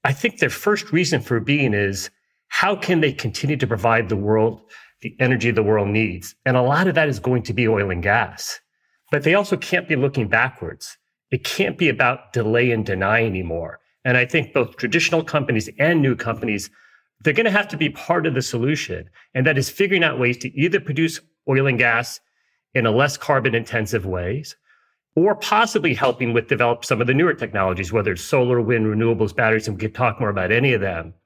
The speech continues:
And there's no one size fits all. We can't conclude that every company has to become a solar and wind company. But I do think all companies are gonna have to be part of the solution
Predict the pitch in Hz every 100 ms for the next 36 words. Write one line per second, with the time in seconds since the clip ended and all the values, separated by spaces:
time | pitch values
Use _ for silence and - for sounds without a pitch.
0 | _ _ _ _ - 156 160 156 143 190
1 | 170 165 160 160 143 143 147 139 127 135
2 | 90 - _ _ _ _ _ 147 139 185
3 | 185 175 165 170 139 123 139 170 165 165
4 | 165 165 107 98 98 _ _ _ 151 139
5 | 143 139 135 127 147 127 123 110 104 143
6 | 139 95 82 90 82 87 _ _ _ _
7 | - 160 165 131 214 220 139 - 139 156
8 | 139 117 120 104 - - 135 - 113 110
9 | - 104 95 92 - 107 117 -